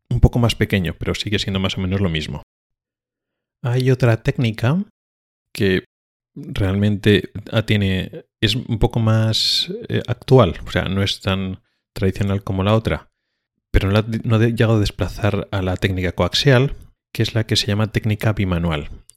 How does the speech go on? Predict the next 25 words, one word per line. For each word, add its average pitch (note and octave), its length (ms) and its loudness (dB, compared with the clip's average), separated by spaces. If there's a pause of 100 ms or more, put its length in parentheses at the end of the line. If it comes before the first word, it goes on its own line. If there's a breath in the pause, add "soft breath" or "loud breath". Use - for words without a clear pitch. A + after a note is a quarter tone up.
¿En A2+ 100 0
qué B2+ 100 -6
consiste? - 560 -2
Que - 120 -8
en F2+ 80 -4
vez F#2+ 80 0
de G#2 120 0
meter G#2+ 480 -2 (280)
una A2 220 -2
pieza A2 280 -2
de G2 300 0
irrigación-aspiración G2 1000 -2
grande, C3 440 2 (320 soft breath)
tenemos G#2 460 0
dos D#3 220 4
tubitos A2+ 380 0
pequeños. - 720 -4 (420)
Dos G#2+ 120 -4
tubitos G#2+ 320 -2
pequeños C#3 480 2
que G2+ 400 0 (600)
uno G#2 380 4 (380)
irriga, B2+ 640 2
echa G#2 320 -2
agua, A#2+ 400 0